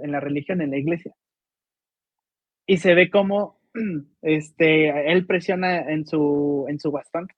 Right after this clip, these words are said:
este, en, que es un báculo, eh, presiona la, la pelotita de arriba, la joya, y, y se abre,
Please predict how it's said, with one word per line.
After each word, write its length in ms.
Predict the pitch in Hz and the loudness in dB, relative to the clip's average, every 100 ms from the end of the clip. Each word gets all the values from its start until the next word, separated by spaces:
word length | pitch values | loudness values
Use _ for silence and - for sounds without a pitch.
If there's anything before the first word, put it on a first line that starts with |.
| _ _ _ _ _ - | _ _ _ _ _ -6
este, 920 | 143 - _ - 151 143 143 135 98 | -6 -6 _ 0 4 4 2 -2 -2
en, 140 | 143 143 - | -4 -6 -2
que 80 | 151 | -2
es 120 | 147 | 0
un 100 | 160 | 2
báculo, 480 | 147 - 175 175 254 _ _ - | 2 4 6 4 2 _ _ -12
eh, 560 | 147 139 - - 151 147 | -10 -10 -12 -4 -4 0
presiona 340 | 156 175 180 | 0 2 4
la, 220 | 180 156 | 6 6
la 160 | 147 143 | 2 0
pelotita 380 | 147 151 160 170 | 0 0 2 2
de 60 | |
arriba, 340 | 160 190 175 196 | 4 4 4 2
la 200 | 156 135 | -2 -4
joya, 360 | - 165 160 202 | -2 2 4 4
y, 320 | 185 139 - | 2 0 -4
y 220 | 147 147 | 0 0
se 140 | 139 147 | 0 -2
abre, 260 | 147 160 | 0 0